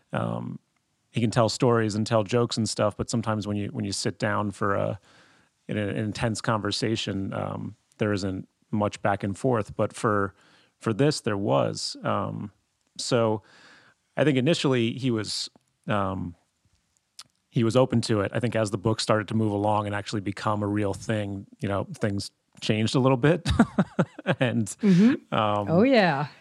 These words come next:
Speaker 1: yeah, I think, you know, just the reality of,
Speaker 2: <laughs>
Speaker 1: like, okay, this is gonna go somewhere beyond,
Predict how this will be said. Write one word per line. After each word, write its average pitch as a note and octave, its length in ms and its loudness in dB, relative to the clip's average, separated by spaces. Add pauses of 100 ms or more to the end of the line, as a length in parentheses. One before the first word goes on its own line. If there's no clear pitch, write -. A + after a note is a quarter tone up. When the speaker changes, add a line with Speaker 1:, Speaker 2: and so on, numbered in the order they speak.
(100)
Speaker 1:
yeah, - 100 2
I A#2+ 40 4
think, C3+ 260 0
you D3+ 120 0
know, B2 120 4
just A#2 200 4
the B2+ 80 2
reality A2 580 4
of, G#2 140 -2
Speaker 2:
<laughs> G#2+ 60 2
Speaker 1:
like, G#2+ 100 0
okay, A#2+ 280 2
this G#2+ 240 -4
is G2 120 -4
gonna A2 220 -2 (380)
go A#2 180 4
somewhere A2 480 2
beyond, G2+ 760 -2